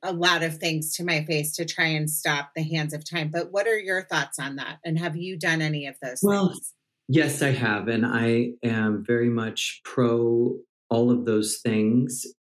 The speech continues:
Speaker 2: with what serves each individual person and what you can access. But I also don't believe in going into debt,
Speaker 1: Mm-hmm.
Speaker 2: um, if you can't afford certain procedures, because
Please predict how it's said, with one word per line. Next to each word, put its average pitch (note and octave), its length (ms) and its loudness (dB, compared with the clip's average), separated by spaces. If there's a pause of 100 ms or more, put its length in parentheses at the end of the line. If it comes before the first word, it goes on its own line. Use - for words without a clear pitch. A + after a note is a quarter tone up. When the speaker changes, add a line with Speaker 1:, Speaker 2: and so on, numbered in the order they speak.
(140)
Speaker 2:
with G#2+ 280 0
what A2 300 0
serves A2+ 760 0
each - 320 -2
individual G#2+ 680 0
person B2+ 800 0
and G#2+ 440 0
what A2 220 0
you G#2+ 120 2
can A2+ 180 -2
access. C3 580 -2
But B2 120 0
I G#2+ 80 0
also G#2+ 320 -2
don't A#2+ 240 0
believe G#2+ 680 2 (100)
in G2+ 420 -4 (320)
going A2 300 2
into G#2+ 300 2
debt, G#2+ 500 -4 (520)
Speaker 1:
Mm-hmm. D#3 140 0
Speaker 2:
um, - 160 4
if - 160 0
you A#2 80 -2
can't G#2 300 -4
afford G#2+ 680 -2
certain A#2+ 260 2
procedures, B2 600 0
because B2 420 0